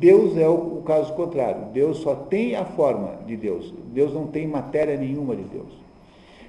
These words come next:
Portanto, não dá para eu ser imagem, já que nós, os humanos,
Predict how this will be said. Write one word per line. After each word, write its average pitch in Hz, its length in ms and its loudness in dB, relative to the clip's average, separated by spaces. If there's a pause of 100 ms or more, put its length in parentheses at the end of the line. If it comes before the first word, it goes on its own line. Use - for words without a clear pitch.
Portanto, 185 460 2
não 165 220 -2
dá 180 220 4
para 165 120 -2
eu 143 220 -2
ser 160 180 -2
imagem, 131 640 0 (160)
já 147 120 2
que 135 140 -4
nós, 151 320 0
os 127 100 -8
humanos, 131 520 -2